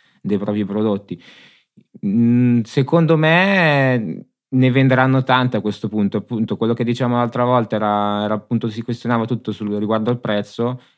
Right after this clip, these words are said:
Abbiamo scoperto che è molto basso,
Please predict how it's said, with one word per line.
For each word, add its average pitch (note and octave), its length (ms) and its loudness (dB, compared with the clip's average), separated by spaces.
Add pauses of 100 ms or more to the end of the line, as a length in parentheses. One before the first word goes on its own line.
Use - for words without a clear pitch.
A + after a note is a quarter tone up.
(260)
Abbiamo A2+ 300 0
scoperto A2+ 460 -2
che G2+ 200 -2
è G2+ 40 0
molto G#2+ 320 -2
basso, A2 600 -4